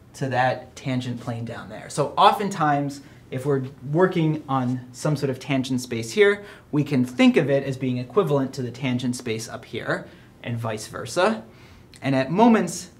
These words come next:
in the, you know, coming weeks, we will take advantage of this parallelity and this equivalence so that we, if we're looking at some computation we want to do on some vector up here, we can just take the corresponding vector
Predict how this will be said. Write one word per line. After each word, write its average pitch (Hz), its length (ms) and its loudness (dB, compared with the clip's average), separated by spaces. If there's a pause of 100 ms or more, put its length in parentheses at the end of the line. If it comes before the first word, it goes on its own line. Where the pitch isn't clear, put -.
in 147 160 0
the, 131 320 0 (120)
you 135 140 -2
know, 113 220 -6 (400)
coming 127 300 0
weeks, 208 380 -6
we 143 160 -2
will 175 140 4
take 151 280 -2
advantage 151 840 -2
of 143 300 2 (160)
this 131 380 -6 (640)
parallelity 165 720 2
and 131 100 2
this 123 140 -2
equivalence 185 640 2 (640)
so - 140 -2
that 127 180 2
we, 127 280 -4
if 123 160 -6
we're 123 140 0
looking 156 440 2
at 123 120 -10
some 139 220 -2
computation 143 720 -2
we 131 80 -2
want 123 200 -6
to 113 60 -8
do 123 220 -6
on 117 160 -6
some 131 220 -2
vector 120 420 -6
up 98 140 -10
here, 180 420 0 (520)
we 143 120 -2
can 143 160 0
just 123 240 -6
take 120 280 -8
the 110 100 -10
corresponding 123 920 -2
vector 110 520 -10